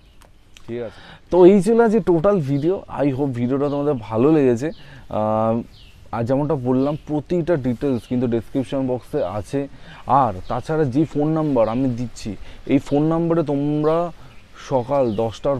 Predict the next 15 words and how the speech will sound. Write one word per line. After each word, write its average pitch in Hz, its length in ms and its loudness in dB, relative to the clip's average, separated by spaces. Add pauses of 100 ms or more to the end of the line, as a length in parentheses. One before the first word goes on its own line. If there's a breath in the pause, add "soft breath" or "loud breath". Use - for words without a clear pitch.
পর 123 280 -2
থেকে 127 200 -4
phone 120 260 -6
করতে 127 260 -6
পারো। 135 240 -2
phone 139 260 -4
করে 151 140 -2
তোমাদের 139 400 -4
কোন 147 300 -4
প্রোডাক্টটা 123 420 -4
লাগবে 107 520 -4
সেটা 110 360 -6
তোমরা 113 360 -4 (400 loud breath)
নিতে 113 240 0
পারো। 131 400 -2